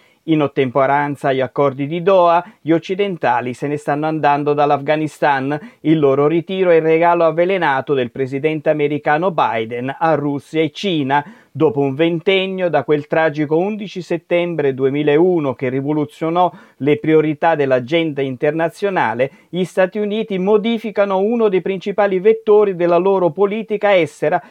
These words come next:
ridimensionando il pericolo del terrorismo radicale.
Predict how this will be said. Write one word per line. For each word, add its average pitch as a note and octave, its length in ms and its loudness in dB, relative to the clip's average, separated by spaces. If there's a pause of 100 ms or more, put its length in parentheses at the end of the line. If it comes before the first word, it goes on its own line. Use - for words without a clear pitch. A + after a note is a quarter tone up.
(120)
ridimensionando F3 1000 -2
il C#3+ 120 -2
pericolo B2+ 560 0
del C3 220 -2
terrorismo D#3 560 0
radicale. D#3 720 2